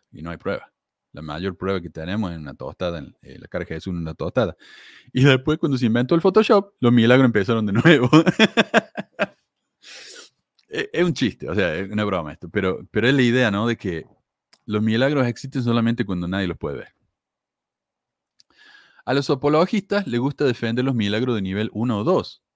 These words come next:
porque eso, dicen ellos, es prueba. Por ejemplo, como Nahum. Una supuesta tumba en el libro de Mormón. Un lugar que tiene el nombre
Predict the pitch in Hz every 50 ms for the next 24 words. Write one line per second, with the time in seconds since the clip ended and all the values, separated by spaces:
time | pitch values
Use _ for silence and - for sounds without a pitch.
0 | _ _ - 92 - - 104 110 - 117 107 104 - 113 113 110 101 107 117 120
1 | - 107 104 - - 185 190 120 80 76 - _ _ _ _ _ _ _ - 247
2 | - 190 - 156 151 127 135 185 233 - _ _ _ _ - 131 131 143 143 120
3 | 92 85 80 73 60 60 - _ _ _ _ _ _ _ _ _ _ _ _ _
4 | _ _ _ _ _ _ _ _ _ _ - 127 135 135 123 127 113 - 131 123
5 | - 120 - - 139 135 123 120 120 117 98 101 101 98 92 90 82 80 80 78
6 | 76 - - - - - _ - 165 175 165 156 165 160 - - 139 - 151 151
7 | 151 135 127 127 135 151 139 127 123 139 165 214